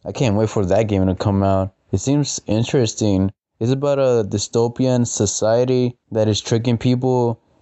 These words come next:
into taking, like, these pills to give them joy, like, to be happy. And, like, when that person doesn't take the pills anymore, they see, like,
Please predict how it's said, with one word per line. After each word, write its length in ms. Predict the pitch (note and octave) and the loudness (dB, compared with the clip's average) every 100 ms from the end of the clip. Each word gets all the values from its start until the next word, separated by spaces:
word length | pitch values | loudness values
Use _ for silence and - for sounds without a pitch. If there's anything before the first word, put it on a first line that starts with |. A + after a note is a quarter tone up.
| - | -2
into 220 | G#2 G#2 | 0 0
taking, 500 | - A2+ A#2 A2+ A2 | 2 0 2 2 2
like, 280 | G#2 G2+ G2 | 0 0 0
these 520 | A2+ A2+ G#2+ - - _ | 2 2 0 -4 -8 _
pills 520 | - A#2 A2 G2+ - - | -2 0 0 -2 -8 -4
to 100 | A2 | -2
give 240 | G#2 A2 | 2 2
them 220 | A2+ G2 F#2+ | 2 0 0
joy, 460 | A2 A2 G2 F#2 - _ - | 0 2 0 -2 -6 _ -4
like, 160 | F#2 | -2
to 80 | - | -2
be 300 | G2+ A2 A2 | 0 2 2
happy. 600 | G#2 A2+ B2 F2 E2+ F2 - _ _ _ - | 2 0 0 0 0 -2 -6 _ _ _ -8
And, 100 | A2 | 0
like, 460 | G#2+ G2+ - - | 0 0 -4 -8
when 400 | G#2+ A2+ A2 G#2+ | -2 0 2 2
that 220 | G#2+ A#2+ C3+ | 2 0 0
person 480 | C3+ - C#3 A#2+ | -2 0 0 2
doesn't 380 | A2+ A2+ B2+ G#2+ | 2 2 2 0
take 200 | A#2 A2 | 0 0
the 80 | G#2 | -2
pills 340 | - A2+ B2+ | 0 0 2
anymore, 580 | C#3 C#3 C#3+ C#3+ C#3+ C3+ _ _ _ _ | 2 0 2 0 0 -2 _ _ _ _
they 140 | A2 G#2+ | -4 -2
see, 220 | - B2+ | -2 0
like, 340 | A2+ G#2 G2 | 2 0 -2